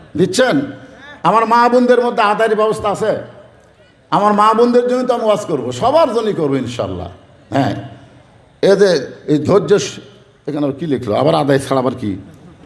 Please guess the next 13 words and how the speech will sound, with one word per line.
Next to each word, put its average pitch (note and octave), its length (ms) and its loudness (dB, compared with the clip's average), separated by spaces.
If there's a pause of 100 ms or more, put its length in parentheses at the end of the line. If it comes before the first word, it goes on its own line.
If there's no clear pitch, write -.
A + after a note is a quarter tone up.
(1080)
আচ্ছা, D3 280 0
ছোট্ট G3 300 0
একটা D3+ 240 -2
ঘোষণা, C#3+ 400 -4 (580)
চশমা C#3+ 280 0
ছাড়া B2+ 200 2
দেখা G#2+ 220 0
যায় F2 140 -2
না। D2 140 -8 (2750)
জাহাঙ্গীর C#4+ 520 4
মাস্টার C4 460 2 (100)
পিতা A#3+ 280 0
জসিমউদ্দিন, A#3+ 800 -2